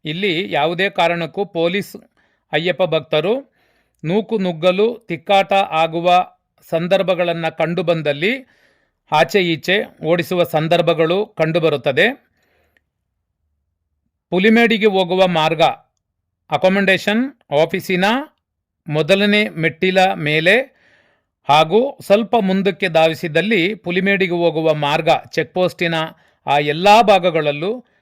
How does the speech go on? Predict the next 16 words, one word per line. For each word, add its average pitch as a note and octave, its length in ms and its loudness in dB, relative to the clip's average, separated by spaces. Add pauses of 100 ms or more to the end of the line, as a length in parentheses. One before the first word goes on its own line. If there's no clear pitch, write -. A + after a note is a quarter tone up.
(160)
ಭಗವಂತರ E3+ 560 2 (280)
ಜ್ಯೋತಿ D#3 440 -6
ದರ್ಶನ E3 440 -2
ಬಹಳ C3+ 380 -2
ಅದ್ಭುತವಾಗಿ, D#3+ 1080 -2 (800)
ಶ್ರೀ D#3+ 420 0 (1400)
ಭಗವಂತರ E3 580 4
ಜ್ಯೋತಿ E3+ 400 0
ದರ್ಶನ D3+ 380 0
ಬಹಳ D3+ 320 4
ಅದ್ಭುತವಾಗಿ D#3+ 1040 2 (360)
ದೊರೆಯುತ್ತದೆ. D3+ 720 0 (640)
ಜ್ಯೋತಿ G#3 460 2
ದರ್ಶನಕ್ಕೆ G3 560 0
ಹೊರಡುವಂಥ E3+ 600 0
ಭಕ್ತಾದಿಗಳು D3 880 0